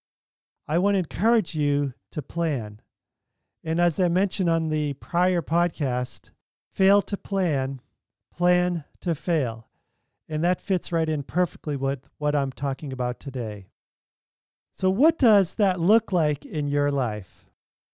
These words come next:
Everyone has different goals, and yours will be unique to you.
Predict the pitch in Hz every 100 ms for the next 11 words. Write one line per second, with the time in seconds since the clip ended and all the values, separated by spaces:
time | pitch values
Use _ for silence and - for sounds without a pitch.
0 | _ _ _ _ _ _ _ 185 202 247
1 | 226 233 202 175 - 185 220 190 165 147
2 | 147 160 - 349 151 143 143 208 233 214
3 | 214 - 175 160 156 156 147 - - 151
4 | 160 156 _ - 151 151 120 101